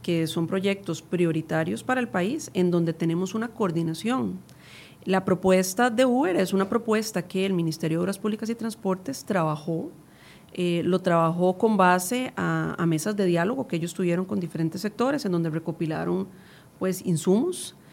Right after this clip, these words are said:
Se hizo una propuesta y esa propuesta se le presenta a la Asamblea Legislativa para que la Asamblea Legislativa la revise, la considere o, eh, haga un documento, un documento nuevo.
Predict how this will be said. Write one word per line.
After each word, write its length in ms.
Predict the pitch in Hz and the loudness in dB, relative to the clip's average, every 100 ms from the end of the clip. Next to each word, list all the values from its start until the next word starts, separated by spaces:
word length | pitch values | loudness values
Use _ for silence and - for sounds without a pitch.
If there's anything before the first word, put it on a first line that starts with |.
| - - | -20 -14
Se 180 | - 175 | -2 0
hizo 280 | 165 156 208 | 2 2 2
una 220 | 214 214 | 2 0
propuesta 580 | 247 233 202 202 - 349 - - | -2 2 0 0 -8 -12 -12 -6
y 120 | 165 | -2
esa 160 | 160 170 | -2 -2
propuesta 480 | 208 202 190 185 240 | -4 0 0 0 -4
se 120 | 226 | -4
le 60 | 196 | -4
presenta 400 | 185 170 165 175 | -2 0 0 0
a 20 | |
la 60 | 180 | -2
Asamblea 280 | 185 165 | 0 0
Legislativa 640 | 165 180 185 160 165 165 160 | 0 0 -2 -2 -2 -2 -2
para 160 | 175 | -4
que 100 | - | -4
la 80 | 160 | -6
Asamblea 280 | 156 160 160 | -2 -2 -2
Legislativa 540 | 160 175 190 190 185 | -2 -2 -2 0 0
la 100 | 202 | 0
revise, 440 | 190 180 180 196 - | 2 2 0 -2 -2
la 300 | 175 170 160 | 2 2 0
considere 680 | 175 160 156 165 165 208 370 - - - - - - | 0 0 0 -2 -2 -2 -6 -10 -20 -20 -20 -14 0
o, 340 | 202 233 302 - - - - - | 2 4 0 -10 -20 -20 -20 -18
eh, 280 | - 185 - - | -10 -8 -6 0
haga 560 | 175 175 190 202 180 - | 2 4 4 2 0 0
un 180 | 175 | 0
documento, 880 | 170 175 180 165 165 160 170 160 - - | 0 0 0 2 0 0 -2 -2 -4 -4
un 120 | 165 | -2
documento 420 | 156 180 165 156 160 | -2 -2 -2 -2 -2
nuevo. 320 | 202 214 | 0 -2